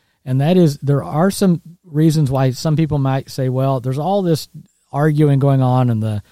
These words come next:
in the general church, in the larger con-, you know, congregation, not just our congregation, but in the larger church.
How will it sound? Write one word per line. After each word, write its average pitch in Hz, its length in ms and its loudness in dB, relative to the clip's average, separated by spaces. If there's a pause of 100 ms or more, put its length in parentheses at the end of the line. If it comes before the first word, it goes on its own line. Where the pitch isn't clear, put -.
(220)
in 131 140 0
the 117 80 0
general 139 400 2
church, 117 440 -4
in 117 60 -4
the 110 80 -4
larger 127 380 -2
con-, 135 340 -2
you 123 140 -2
know, 104 260 -4
congregation, 117 600 -4
not 135 160 -2
just 147 160 -6
our 135 140 0
congregation, 117 500 -4
but 113 100 -6
in 107 100 -6
the 107 60 -6
larger 127 360 -4
church. 117 400 -8